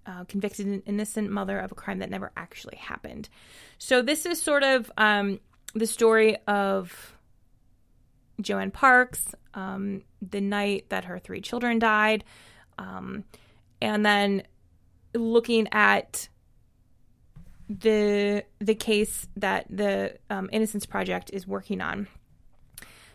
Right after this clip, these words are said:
and that element of it, you know, like, can prosecutors come back and have evidence that actually does show that they were right the first time?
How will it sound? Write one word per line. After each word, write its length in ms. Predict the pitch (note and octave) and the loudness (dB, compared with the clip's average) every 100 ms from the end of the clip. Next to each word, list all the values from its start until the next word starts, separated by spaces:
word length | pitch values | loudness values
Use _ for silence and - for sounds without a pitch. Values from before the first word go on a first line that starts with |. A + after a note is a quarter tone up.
| _ - | _ -6
and 520 | G#3 G3+ G3 G3 - - _ _ _ _ _ _ _ _ _ - _ _ _ _ _ _ _ - | -2 -2 -2 -4 -6 -14 _ _ _ _ _ _ _ _ _ -20 _ _ _ _ _ _ _ -10
that 320 | G3+ G#3+ G3+ - | 0 4 4 2
element 380 | G3 G3 F#3+ | 0 0 -2
of 120 | - - | -4 -8
it, 120 | E3+ | -10
you 120 | G3 | -8
know, 180 | F#3+ G3 | -6 -8
like, 260 | G3+ F#3+ - - | -8 -10 -10 -10
can 460 | - G3+ G3+ G3 | -4 -2 0 -2
prosecutors 800 | F#3+ G3+ G3+ G#3 - G3+ F#3+ F3+ | -4 -6 -6 -8 -8 -8 -8 -10
come 240 | - - G3 | -12 -8 -6
back 400 | F#3 G3 - - G#3 | -4 -6 -8 -12 -6
and 160 | G3 | -4
have 380 | F#3 F#3+ F#3+ F#3+ G#3 - | -4 -6 -6 -8 -10 -2
evidence 440 | G#3 G3+ G3 F#3+ | 0 0 0 -2
that 80 | F#3+ | -4
actually 300 | F#3 F#3 G#3 | -6 -6 -8
does 280 | F#3 F#3 F#3+ | -6 -6 -6
show 180 | - - | -6 -8
that 180 | E3 | -6
they 120 | - - | -6 -6
were 120 | - | -6
right 200 | - - | -8 -10
the 80 | - | -6
first 300 | D#4+ D#4+ - | -4 -4 0
time? 380 | D4 C#4+ C#4+ | 2 2 2